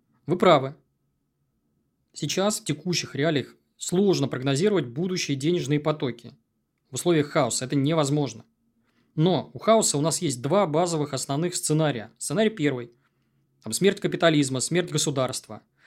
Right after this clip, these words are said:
В этом случае мы все обнулимся. Что оптимисты, что пессимисты. И сценарий второй. Что у нас ситуация так или иначе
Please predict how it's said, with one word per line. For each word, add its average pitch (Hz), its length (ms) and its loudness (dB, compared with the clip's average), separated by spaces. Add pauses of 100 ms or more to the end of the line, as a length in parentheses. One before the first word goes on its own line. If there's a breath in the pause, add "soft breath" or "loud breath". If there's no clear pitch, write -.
(220 soft breath)
В 156 80 2
этом 190 160 4
случае 214 320 0
мы 160 160 4
все 208 300 0
обнулимся. 139 720 -2 (480)
Что - 220 2
оптимисты, 175 500 2
что 180 280 2
пессимисты. 151 680 0 (760)
И 151 80 -6
сценарий 220 400 4
второй. 139 480 0 (840)
Что - 180 -4
у - 20 2
нас 180 180 2
ситуация 165 520 2
так 151 180 -6
или 160 80 2
иначе 147 480 0